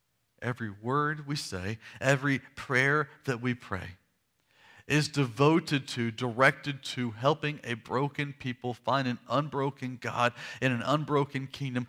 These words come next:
so they can be restored to an unbroken heart and they can live the life they were meant to live. Every single prayer we pray is for this reason right here.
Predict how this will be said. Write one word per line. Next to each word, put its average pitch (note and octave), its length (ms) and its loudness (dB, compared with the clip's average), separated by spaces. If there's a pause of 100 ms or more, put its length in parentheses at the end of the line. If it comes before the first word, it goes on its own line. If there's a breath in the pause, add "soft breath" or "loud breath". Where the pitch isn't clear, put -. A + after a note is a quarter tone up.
(100)
so - 160 -8
they B2+ 160 2
can C#3+ 180 -4
be C#3 80 0
restored C#3 540 -2
to C#3 120 0
an B2 140 -2
unbroken C#3 560 0
heart C3 380 2 (140 loud breath)
and B2 120 2
they C#3 80 4
can B2 220 0
live D3+ 160 4
the C#3 100 0
life B2+ 320 0
they C#3+ 140 -2
were C#3 100 0
meant C#3+ 260 -2
to C#3 100 -2
live. C3 300 4 (200 loud breath)
Every D3+ 360 2
single D#3+ 380 -4
prayer D#3+ 300 2
we A#2+ 260 -4 (220)
pray C3+ 300 0
is - 200 -6
for D3 80 -10
this D3+ 220 -8
reason C3+ 260 -4
right B2 160 4
here. D3 220 0